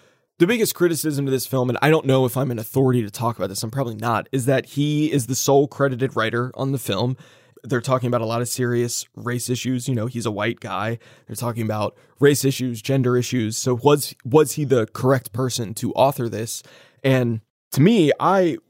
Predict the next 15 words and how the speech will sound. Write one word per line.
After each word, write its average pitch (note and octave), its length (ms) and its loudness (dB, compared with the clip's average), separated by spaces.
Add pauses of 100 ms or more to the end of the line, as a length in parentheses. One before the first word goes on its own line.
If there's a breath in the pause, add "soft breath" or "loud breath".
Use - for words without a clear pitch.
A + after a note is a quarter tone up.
(180)
the C3 100 0
whole G#3 200 2
time F3 200 0
I D3 100 4
was A#2+ 120 -2
watching A#2+ 320 0
this, G2+ 240 -6
I C#3 140 2
saw C3+ 320 2
this A#2 220 -6
as A#2+ 260 -6
one B2+ 480 0
giant A#2+ 560 -2
three-way B2 480 0
collaboration A2+ 640 -4